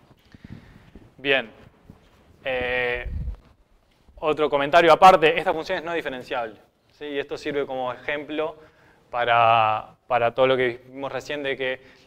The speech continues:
eh, cuando tenemos funciones no diferenciables, entonces necesitamos condiciones de optimalidad. ¿Cómo se escriben las condiciones de optimalidad para funciones no diferenciales?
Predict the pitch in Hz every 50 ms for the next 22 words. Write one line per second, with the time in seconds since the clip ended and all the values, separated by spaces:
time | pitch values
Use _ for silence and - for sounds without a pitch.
0 | _ - 123 120 117 - 127 123 123 120 139 135 139 135 - 143 131 - 139 131
1 | 127 135 131 127 139 127 127 123 - 165 170 170 160 156 139 139 143 135 135 131
2 | 120 139 139 139 127 - - - - - - 139 135 135 - 160 151 147 135 131
3 | 131 120 - - 127 131 123 123 127 135 151 170 185 208 214 - 156 147 131 165
4 | 131 147 151 147 143 131 - 131 127 123 - 147 143 139 131 120 120 123 120 123
5 | 131 151 156 151 135 120 117 117 135 135 131 127 127 117 - 127 127 127 - 175
6 | 175 185 208 196